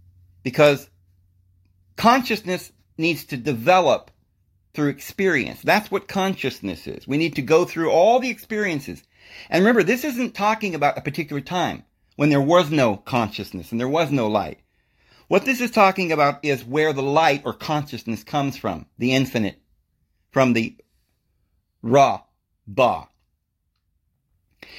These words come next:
And then it says, "And the Ruach Elohim was hovering upon the face of the waters." That is feminine gender. So now we find out that it wasn't a male divine bearded guy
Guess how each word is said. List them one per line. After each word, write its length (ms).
And 120
then 120
it 80
says, 180
"And 180
the 100
Ruach 680
Elohim 680
was 160
hovering 560
upon 240
the 80
face 280
of 60
the 60
waters." 380
That 200
is 140
feminine 440
gender. 460
So 100
now 500
we 140
find 360
out 300
that 100
it 100
wasn't 380
a 80
male 440
divine 640
bearded 400
guy 400